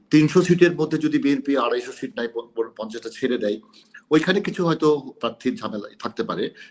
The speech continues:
মানে আন্দোলনকামী দলগুলোর ভিতরে। বিএনপির ভিতরে যদি ধরে নিই যেটা টেন পার্সেন্ট ত্রুটিপূর্ণ, but এলাকায় জনপ্রিয়, কিন্তু তারও কিছু ত্রুটি আছে,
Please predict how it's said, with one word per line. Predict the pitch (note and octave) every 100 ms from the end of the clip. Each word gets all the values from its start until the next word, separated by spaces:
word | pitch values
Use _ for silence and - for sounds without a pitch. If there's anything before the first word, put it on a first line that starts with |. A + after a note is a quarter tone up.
| -
মানে | C3 C3+ C3 -
আন্দোলনকামী | B2+ B2+ C#3+ C#3+ C3 C3
দলগুলোর | A2+ G#2+ G#2
ভিতরে। | G2+ G#2 A#2+ - - -
বিএনপির | G2+ D#3+ F3 F#3
ভিতরে | F3 F#3 F3+
যদি | E3+ D3+
ধরে | D3+ D#3
নিই | C3+
যেটা | C3 C3+ B2+ _ _
টেন | D3 D3+
পার্সেন্ট | D3+ D3 D#3 D3+ C#3 _ _ -
ত্রুটিপূর্ণ, | C3 C#3+ C#3 C#3 C#3 C#3 - - -
but | C#3+
এলাকায় | C#3+ F3 F#3+ F3
জনপ্রিয়, | C3+ D#3+ D#3+ C#3+ A2 A2+ - _ _ _ - -
কিন্তু | B2
তারও | B2+ D3
কিছু | D3+ C#3
ত্রুটি | D3 D3 C3
আছে, | G#2+ A#2